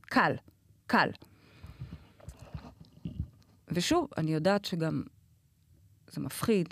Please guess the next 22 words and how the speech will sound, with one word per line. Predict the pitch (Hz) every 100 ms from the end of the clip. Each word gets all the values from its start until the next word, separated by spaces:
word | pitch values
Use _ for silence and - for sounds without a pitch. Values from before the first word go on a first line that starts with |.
| 165 _ _
ומרתיע, | 95 110 147 - 202 165 - - - - - -
אבל | 151
אפשר | 156 - 190
לבחור. | 202 180 - 160
פה | - 220
הבחירה | 254 - 190 156
שלנו | 147 160 156 165
היא | 170
לבחור | 165 147 - 202
לעבור | 202 175
את | 202
הדבר | 202 165 175
הזה | 190 170
בטוב, | 156 - 214 151 -
כי | - 165 - - -
יש | -
פה | 226
טרנספורמציה, | - 180 170 - 180 185 214 - 220
שינוי | - 175 208
תודעה, | 220 180 170
אנחנו | 214 202 - 208
ממש | 196 247 - -